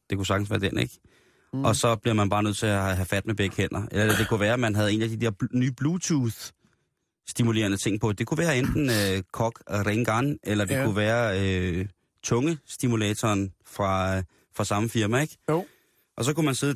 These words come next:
Speaker 1: der, ikke? Og det er altså, øh, til stor glæde for, for mig, så er det jo altså, viser sig, at det både er kvinder og mænd, der godt kan finde ud af at tage en, finde på og, og tage en lille gokker, når de kører
Speaker 2: Jo,
Speaker 1: bil.
Speaker 2: men, men det er ikke, det er ikke i orden.
Speaker 1: Nej, nej, nej, nej,
Speaker 2: Altså,
Speaker 1: nej,
Speaker 2: det er
Speaker 1: nej,
Speaker 2: det
Speaker 1: nej,
Speaker 2: ikke.
Speaker 1: nej. Specielt ikke, hvis der er børn i bilen, så
Speaker 2: Hænderne,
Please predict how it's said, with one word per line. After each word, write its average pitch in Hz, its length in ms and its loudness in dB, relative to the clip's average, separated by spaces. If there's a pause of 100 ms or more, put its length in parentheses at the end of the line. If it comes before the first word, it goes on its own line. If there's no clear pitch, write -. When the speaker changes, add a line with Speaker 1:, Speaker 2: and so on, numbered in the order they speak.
Speaker 1:
der, 113 80 2
ikke? 127 180 -2
Og 113 100 -4
det 127 160 2
er 127 80 4
altså, 131 420 2
øh, 104 320 0
til 120 120 -4
stor 196 180 -2
glæde 135 280 0
for, 123 160 -2
for 113 140 -4
mig, 104 220 2
så 143 100 0
er 117 100 2
det 151 80 0
jo 139 60 2
altså, 104 200 0
viser 117 220 -2
sig, 110 100 0
at 95 80 -4
det 101 120 -6
både 131 220 2
er 110 100 0
kvinder 120 360 -2
og 98 140 -2
mænd, 113 260 0
der 110 80 -4
godt 98 200 -2
kan - 100 -4
finde 104 180 0
ud 98 80 2
af 104 100 2
at 101 80 0
tage 95 280 0
en, 95 240 0 (220)
finde 101 120 0
på 139 280 0
og, 95 260 0 (680)
og 101 100 -2
tage 110 140 0
en 113 40 2
lille 117 120 2
gokker, 87 300 -2 (200)
når 104 60 0
de 95 60 -4
kører 113 100 2
Speaker 2:
Jo, 85 80 2
Speaker 1:
bil. - 100 -4
Speaker 2:
men, 120 280 -2
men 117 240 -4
det 123 260 0
er 151 40 0
ikke, 156 180 -4
det 147 100 0
er 147 40 2
ikke 160 140 0
i 170 40 2
orden. 131 480 -2
Speaker 1:
Nej, 226 160 2
nej, 233 180 0
nej, 220 200 0
nej, 208 120 0
Speaker 2:
Altså, 202 180 0
Speaker 1:
nej, 196 80 0
Speaker 2:
det 196 40 -2
er - 40 4
Speaker 1:
nej, 190 80 2
Speaker 2:
det 185 100 2
Speaker 1:
nej, 170 80 0
Speaker 2:
ikke. 160 120 -2
Speaker 1:
nej. 151 140 -2
Specielt 185 380 -2
ikke, 185 80 0
hvis 175 80 -4
der 156 80 0
er 139 40 0
børn 131 240 0
i 139 40 0
bilen, 131 280 -2
så 147 120 2
Speaker 2:
Hænderne, - 280 4